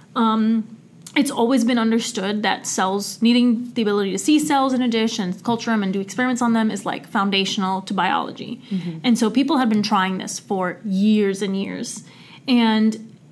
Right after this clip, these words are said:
Speaker 1: essentially what happened in the eight, in eighteen eighty-five, there was a very, very early attempt made by a zoologist named Wilhelm Raux,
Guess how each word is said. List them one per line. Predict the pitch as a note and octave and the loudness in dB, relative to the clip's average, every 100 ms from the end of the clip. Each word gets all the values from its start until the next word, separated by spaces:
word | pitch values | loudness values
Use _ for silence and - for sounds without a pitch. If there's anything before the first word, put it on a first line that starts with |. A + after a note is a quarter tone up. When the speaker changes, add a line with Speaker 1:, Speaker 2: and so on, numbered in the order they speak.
| - | -4
Speaker 1:
essentially | C4 D4+ E4 E4+ | -2 0 0 2
what | A#3+ A3 | 0 0
happened | A3+ A3+ G#3+ G#3+ | 0 0 0 0
in | G#3 | -2
the | G#3 - | -4 -2
eight, | A#3+ | -2
in | A3 - | -2 0
eighteen | B3 C4+ D#4 D4+ | -2 0 -2 0
eighty-five, | A3+ A3+ G#3+ - G3+ F#3 F3 - - | 0 0 -2 -2 0 0 -2 -6 -2
there | G#3+ | 0
was | G#3+ | 0
a | |
very, | G3 G#3+ A#3 C4 | 2 2 2 2
very | B3 A#3+ A#3+ | 2 0 0
early | G#3 G#3+ | 0 2
attempt | G#3+ G#3+ A3 G3 G3+ - | 0 -2 -2 -2 -4 -2
made | G3+ G3+ | -2 0
by | G3+ | -2
a | G3 F#3 G3 | -4 -4 -6
zoologist | - G#3+ G3+ G#3 G3+ - - C4+ - | -2 0 2 0 -2 -4 -6 -6 -4
named | G#3+ G3 F#3+ | -2 -2 0
Wilhelm | G#3 G#3 A#3 A#3 A#3 B3 A#3+ - - - - | -2 -4 -2 0 2 0 -6 -16 -20 -20 -8
Raux, | A3+ G3 F3 C#3+ - - - | -4 -2 -2 -4 -10 -14 -12